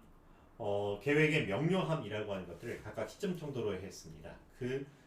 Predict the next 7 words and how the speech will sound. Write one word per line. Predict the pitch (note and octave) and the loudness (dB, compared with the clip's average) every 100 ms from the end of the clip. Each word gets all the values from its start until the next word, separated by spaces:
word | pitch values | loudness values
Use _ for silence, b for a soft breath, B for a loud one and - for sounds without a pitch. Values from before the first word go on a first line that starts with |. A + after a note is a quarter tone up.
| B | B
세 | - G#3+ | 2 4
개의 | G3+ F#3 | 6 4
숫자를 | - C#3+ - - | 2 -2 -2 -4
곱한다면 | - - C3 A#2+ F#2 G2+ D#2+ - - | -10 -6 -4 -4 -4 -6 -8 -12 -18
어떤 | - - - F#3+ | -14 -8 -4 -2
점수가 | F3 A#2 - A2+ | 0 -2 -4 -10
나올까요? | - - - - | -10 -14 -20 -20